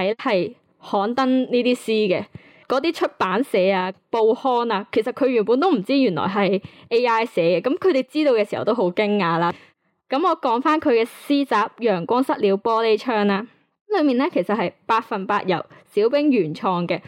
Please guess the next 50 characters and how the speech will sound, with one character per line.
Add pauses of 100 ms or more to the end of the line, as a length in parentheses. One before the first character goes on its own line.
(200)
係
冇
經
過
人
類
嘅
潤
色， (200)
保
留
咗
詩
文
裏
面
嘅
錯
別
字。 (360)
呢
個
書 (100)
名
《陽
光
失
了
玻
璃
窗》
亦
都
係
小
冰
自
己
命
名
嘅。 (320)
噉
我
畀
幾
首
大
家
睇
吓。